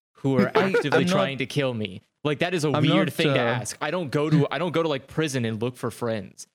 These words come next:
Speaker 1: Like, it's not just, like, the place I go to do, to network, because I'm not looking for, like, uh, specifically the high, high security prison where, you know, they keep the murderers and the people who, like, try to genocide nations. Like, those are people I don't go and try to befriend because I'm kinda, like,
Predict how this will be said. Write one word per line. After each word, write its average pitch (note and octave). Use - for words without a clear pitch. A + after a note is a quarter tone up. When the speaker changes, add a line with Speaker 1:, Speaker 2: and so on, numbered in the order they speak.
Speaker 1:
Like, C#3
it's C3+
not C#3+
just, C3+
like, B2+
the B2+
place B2+
I A#2
go A2+
to G#2+
do, A2
to A#2
network, G#2+
because B2+
I'm B2+
not B2+
looking B2
for, A#2
like, A2+
uh, B2
specifically C#3
the A#2+
high, A#2
high C#3
security A#2+
prison G2+
where, G2+
you G2+
know, G#2
they G2+
keep A2+
the A2+
murderers B2
and G#2+
the F#2
people A2+
who, G#2
like, G#2+
try A#2
to G2+
genocide A2
nations. B2+
Like, A2+
those D3
are B2
people C3+
I B2+
don't B2
go B2
and A#2
try A#2+
to A2
befriend A2
because A2
I'm G2+
kinda, A2+
like, G#2+